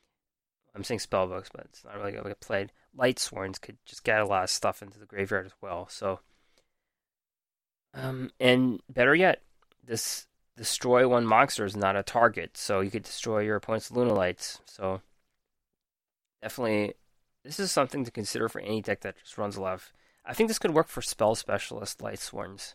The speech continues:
'cause they need to run six spell, uh, spell cards anyways, and this could replace your Galaxy Cyclone, for example. The next one is Humid Winds, and I must say something about Humid Winds first.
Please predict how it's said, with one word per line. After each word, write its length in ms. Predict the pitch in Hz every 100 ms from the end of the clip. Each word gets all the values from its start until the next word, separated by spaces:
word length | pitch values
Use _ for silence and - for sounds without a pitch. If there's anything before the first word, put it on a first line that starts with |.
| _
'cause 160 | - 107
they 120 | 113
need 180 | 127 139
to 80 | 117
run 180 | 110
six 280 | 101 - -
spell, 380 | - - 98 95
uh, 120 | - -
spell 300 | - 104 104
cards 240 | - 95
anyways, 380 | 98 101 95 98
and 100 | 101
this 100 | 101
could 140 | -
replace 340 | 110 - 110 104
your 260 | 101 92 - _ _
Galaxy 380 | - 90 98 -
Cyclone, 420 | - 104 104 101
for 160 | 98 -
example. 480 | 92 90 92 - 98 - - - _ _ _ _ _ _ _ _ _ _ _ _ _ _ _ _ _ _ _ _
The 120 | 117
next 320 | 117 170 -
one 200 | 196 190 160
is 600 | 123 117 113 113 - - _ _ _ _ _ _ _ _ _ _ _ _
Humid 420 | 143 151 143 104
Winds, 680 | 107 107 107 135 - - - -
and 280 | 110 110 107
I 80 | 113
must 240 | 135 147
say 320 | - - 117
something 320 | 110 117 - 120
about 300 | 113 101 -
Humid 240 | 107 104 -
Winds 280 | 101 101 107
first. 520 | - - 113 139 -